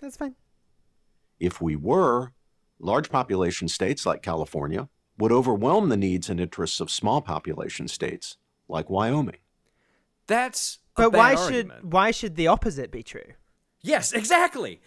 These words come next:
Speaker 3: Exactly. Instead, you're saying that the smaller number of people should be able to overwhelm the needs and wants of the larger number of people.
Speaker 1: Yeah.
Speaker 3: That's the argument. He has managed to find a way to make that sound really,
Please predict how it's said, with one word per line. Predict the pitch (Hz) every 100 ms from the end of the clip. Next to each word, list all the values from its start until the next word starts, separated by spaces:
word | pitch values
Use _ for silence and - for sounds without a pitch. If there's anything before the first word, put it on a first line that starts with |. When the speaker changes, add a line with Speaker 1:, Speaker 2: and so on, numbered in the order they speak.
| -
Speaker 3:
Exactly. | 269 294 349 233 202
Instead, | 254 254 302 349
you're | 302 277
saying | 233 208 202
that | 185
the | 190 196
smaller | - 190 262 339 302
number | 214 247 247 214
of | 202 175
people | 277 - 156 170 _ _
should | - - 247 320
be | 240 226 143
able | 123 165
to | 175 226
overwhelm | 170 185 196 220 190 185 202
the | 214
needs | 160 175 185
and | 226
wants | 123 117 139
of | - 190 190
the | 254
larger | 262 277 311 320 226 160
number | 139 120 113
of | 107 -
people. | 117 - 90
Speaker 1:
Yeah. | 202 214 226
Speaker 3:
That's | 311 415
the | 370 320
argument. | 330 381 226 151 - _ -
He | - 311
has | 311 196 165
managed | 160 240 254 190
to | 151
find | 190 196 170
a |
way | 151 185
to | 135
make | 151 185
that | 156 151
sound | - - 196 190 120 92 92
really, | 113 196 226 226 226 220 214